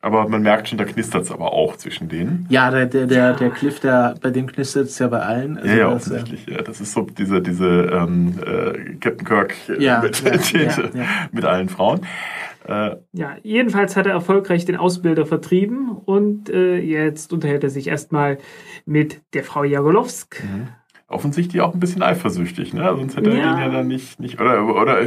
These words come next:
Speaker 1: gönnt es ihr nicht und, äh, schickt ihn mit einem fiesen Trick weg. Er behauptet nämlich, äh, er müsse, werde anderswo gebraucht.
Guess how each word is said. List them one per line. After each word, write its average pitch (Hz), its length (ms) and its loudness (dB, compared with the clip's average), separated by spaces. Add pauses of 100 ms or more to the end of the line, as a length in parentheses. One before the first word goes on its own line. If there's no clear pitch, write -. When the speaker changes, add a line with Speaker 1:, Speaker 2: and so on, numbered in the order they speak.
Speaker 1:
gönnt 139 240 2
es - 160 -2
ihr 85 140 4
nicht 95 320 0
und, 107 340 -4
äh, 101 320 0
schickt - 500 -4
ihn 131 260 2
mit 123 180 2
einem 113 420 2
fiesen 123 320 -2
Trick 147 300 -4
weg. 139 240 0
Er 110 100 -6
behauptet 113 380 -2
nämlich, 110 340 -4
äh, - 300 0
er 101 160 -4
müsse, 90 400 -4
werde 92 180 2
anderswo 117 400 0
gebraucht. 92 500 2